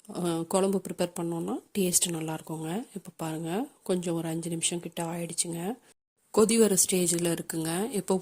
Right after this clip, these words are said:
தேவையான அளவு உப்புலாம் சேர்த்து செக் பண்ணிக்கலாங்க. மூடி போட்டு சிம்ல வச்சு கொதிக்க விடணுங்க. நான் ஒரு அரை மணி நேரத்துக்கு மேல கொதிக்க விட்டுட்டேங்க. டைம் இருந்தா நாற்பது நிமிஷம் கூட கொதிக்க விடலாங்க. இப்போ கொஞ்சம் தண்ணி வத்துனதும்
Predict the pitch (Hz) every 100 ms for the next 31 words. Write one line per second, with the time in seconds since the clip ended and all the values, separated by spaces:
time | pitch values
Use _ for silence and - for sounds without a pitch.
0 | - 190 196 185 185 180 185 170 - 185
1 | 175 170 165 214 208 165 - 170 165 165
2 | 156 160 196 - _ _ 214 226 233 226
3 | 214 277 - 208 220 214 185 - - 185
4 | 185 180 170 165 165 165 185 262 - _
5 | _ _ _ _ _ _ - 240 233 214
6 | 190 208 208 202 196 196 202 196 180 180
7 | 196 190 175 - 175 - - 165 165 180
8 | 269 - 196 196 196 180 185 190 175 170
9 | 175 170 - 185 175 180 165 180 170 165
10 | 165 160 160 180 285 - - 190 - 185
11 | 185 190 175 - 180 180 190 175 - 185
12 | 170 175 196